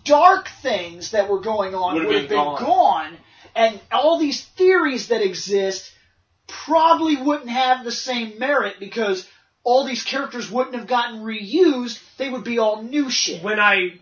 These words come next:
Speaker 3: when I compared the one year development between Ocarina and Majora's Mask to Akira Toriyama's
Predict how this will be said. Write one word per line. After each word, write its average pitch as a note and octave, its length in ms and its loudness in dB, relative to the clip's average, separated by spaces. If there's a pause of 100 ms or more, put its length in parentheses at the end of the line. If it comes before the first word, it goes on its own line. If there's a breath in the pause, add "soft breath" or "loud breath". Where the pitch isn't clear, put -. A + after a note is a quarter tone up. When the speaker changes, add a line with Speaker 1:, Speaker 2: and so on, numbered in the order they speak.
(160)
Speaker 3:
when G3+ 160 -6
I G3 100 2
compared F#3+ 680 -6 (460)
the F3 140 -6
one F3 320 -6
year F3 460 -6 (680)
development E3+ 600 -6
between E3 300 -12
Ocarina E3 640 -10 (520)
and E3 120 -12
Majora's D#3+ 380 -10
Mask D#3+ 400 -8
to D#3+ 320 -12
Akira D#3+ 340 -8
Toriyama's D#3+ 840 -12